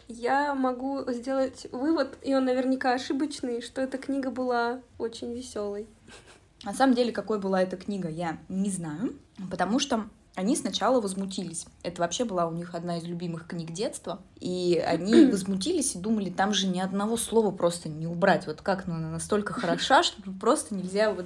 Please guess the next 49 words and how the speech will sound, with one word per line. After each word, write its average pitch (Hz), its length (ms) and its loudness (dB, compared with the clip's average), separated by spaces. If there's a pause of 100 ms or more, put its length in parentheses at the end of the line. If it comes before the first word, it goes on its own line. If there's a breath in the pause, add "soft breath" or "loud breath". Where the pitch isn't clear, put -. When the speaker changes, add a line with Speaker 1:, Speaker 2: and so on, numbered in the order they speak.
Speaker 2:
ну, 208 120 -4
ничего 208 600 0
убрать. 160 480 -6 (140)
Но 254 220 8
им 240 200 2
предложили 190 440 -2
какие-то 180 340 -8
нормальные 180 400 0
деньги, 240 280 -2
по - 120 -2
их 208 160 2
же 196 60 -4
словам. 180 440 -4
Естественно, 240 480 -4
они 214 380 -4
Speaker 1:
Тогда 190 140 -6
Speaker 2:
взялись. 269 200 2
Speaker 1:
слова 262 220 2
появились, 247 420 -2
которые 196 340 -8
можно 190 280 -6
брать. 185 280 -8
Speaker 2:
Видимо, 233 380 6
появились, 254 640 4
но, 226 320 6
насколько 226 480 6
я 208 160 8
поняла, 208 720 4
эту 214 260 4
книгу 240 380 6
так 226 380 2
и 226 80 -4
не 214 280 2
издали, 214 560 0
но 208 240 0
не 202 280 2
Speaker 1:
Мгм. 196 80 -4
Speaker 2:
по 202 60 2
их 240 340 0
вине, 185 420 -2
а 180 120 -2
потому 196 360 0
что - 220 -4
просто 226 360 -4
почему-то 208 460 -6
решили 185 360 -4
закрыть 165 360 -8
этот 143 200 -12
проект. - 440 -14